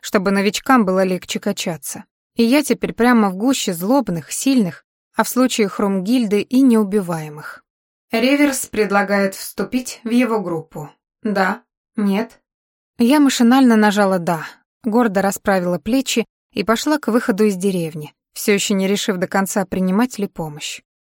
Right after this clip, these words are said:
Под индикаторами моих ресурсов появились уменьшенные индикаторы реверса. Правда, вместо синей полоски у него оказалась оранжевая.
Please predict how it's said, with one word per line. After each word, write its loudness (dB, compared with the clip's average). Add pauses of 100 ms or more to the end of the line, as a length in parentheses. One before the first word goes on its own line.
Под -2
индикаторами 0
моих 0
ресурсов -4 (340)
появились 2
уменьшенные 4
индикаторы 0
реверса. -2 (360)
Правда, 2
вместо -2
синей 0
полоски -2 (180)
у 0
него 4
оказалась 0
оранжевая. -8